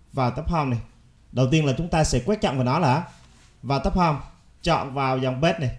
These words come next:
có một tên chỉ xuống, chọn vào dòng Page. Sau đó ở đây các bạn chúng ta sẽ chọn vào dòng là Page Special. Tiếp theo các bạn chọn vào Unformatter Text,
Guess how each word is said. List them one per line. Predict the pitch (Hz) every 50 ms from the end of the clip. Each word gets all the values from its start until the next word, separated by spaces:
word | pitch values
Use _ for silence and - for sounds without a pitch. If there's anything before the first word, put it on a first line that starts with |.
| -
có | - 143
một | 143 131 120
tên | - 135 123
chỉ | 117 113
xuống, | 117 - 135 147 165 - -
chọn | - 123 117 123
vào | 120 113
dòng | 117 113 113
Page. | 147 170 175 - - - - - - - - - - - - - - -
Sau | - 156 160
đó | 190
ở | 196
đây | 170 156 151
các | - 165
bạn | 165 160 -
chúng | - 170
ta | 160 175 156
sẽ | - 139 123 -
chọn | 151 92 127
vào | 131
dòng | 127 123 123 123 120
là | 120 117 120
Page | - - 165 202 220 -
Special. | - - - 120 127 139 - - 135 123 110 107 - - - - - - - - - - - - - - - - - _ _ _ - -
Tiếp | - 208 208
theo | 220 190 160
các | -
bạn | 175 180 - - -
chọn | 170 - - 147 117
vào | 139 135 131 127 127 135 147 160 156 - - - _ - - - - -
Unformatter | 147 156 156 165 160 - 156 147 165 170 - - 156 151 143 147 165 175 - - - - - -
Text, | - 175 190 185 -